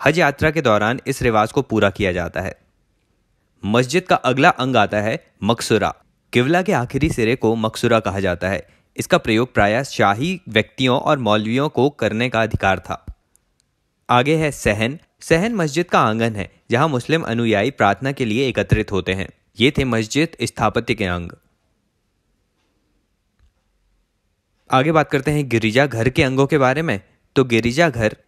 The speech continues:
ईसाइयों का प्रार्थना स्थल है। इसमें जो पलपिट होता है, वह एक ऊंचा स्थान है, जहां से पादरी प्रार्थना करने वालों को संबोधित करते हैं।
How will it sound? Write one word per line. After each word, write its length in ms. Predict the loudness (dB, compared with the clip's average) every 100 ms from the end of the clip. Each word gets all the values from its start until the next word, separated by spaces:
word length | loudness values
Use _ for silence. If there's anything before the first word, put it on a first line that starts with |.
| _ -6
ईसाइयों 460 | 0 2 2 0
का 120 | -2 0
प्रार्थना 380 | 0 0 -2
स्थल 300 | -6 -4 -4
है। 120 | -4 -10 _ _ _ _ _ -4
इसमें 240 | 0 2
जो 100 | 2
पलपिट 400 | 2 2 2 0
होता 240 | 0 0 2
है, 180 | 0 -4 _ _ _
वह 160 | 0 2
एक 220 | 2 -2
ऊंचा 240 | -2 0 0
स्थान 320 | 0 -2 0
है, 120 | -2
जहां 240 | -4 -4 -2
से 120 | -2
पादरी 580 | 2 2 2 0 -2 -4 2
प्रार्थना 320 | 2 2 -2
करने 280 | -2 0 2
वालों 340 | 2 2 0
को 240 | 0 0
संबोधित 480 | 0 -2 2 2 0
करते 260 | -2 -4 -4
हैं। 160 | -6